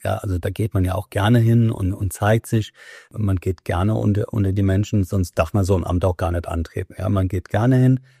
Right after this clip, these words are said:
man zeigt sich gern das wertschätzend dem Verein gegenüber. Und es sind immer wieder tolle Begegnungen, das muss man auch ganz klar sagen. Auch die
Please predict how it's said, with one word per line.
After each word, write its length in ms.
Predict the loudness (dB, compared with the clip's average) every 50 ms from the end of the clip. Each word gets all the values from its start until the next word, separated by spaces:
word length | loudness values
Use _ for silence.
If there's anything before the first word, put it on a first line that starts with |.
| _ _
man 120 | -6 -6 -4
zeigt 280 | -2 -2 -4 -4 -4
sich 140 | -8 -10 -6
gern 160 | -2 -2 -2
das 300 | -2 -2 -6 -10 -14 -10 -6
wertschätzend 720 | -4 -2 -2 -2 -2 -2 -4 -4 -4 -2 0 0 0 0 -4
dem 240 | -6 -6 -6 -8
Verein 320 | -8 -8 -8 -4 -2 -2 -2
gegenüber. 480 | -2 -2 -2 -2 -2 -2 -2 -2 -4 -4 -8 -18 -20 -8 _
Und 240 | 2 2 2 2
es 160 | 0 -6 -2 2
sind 240 | 2 2 2 0 -4
immer 340 | -6 0 0 2 2 2 0
wieder 380 | 0 0 0 0 0 -2 -4 -6
tolle 260 | -2 0 2 2 2
Begegnungen, 580 | 2 0 -2 -2 -2 -2 -2 0 0 0 0 0
das 140 | -2 -2 -2
muss 180 | -4 -4 -2
man 120 | -6 -6 -6
auch 160 | -6 -6 -4
ganz 240 | -2 -2 -2 -2 -2
klar 180 | -2 -2 0
sagen. 300 | 0 2 2 2 2 2
Auch 180 | 0 -2 -2 -2
die 220 | -4 -4 -4 -4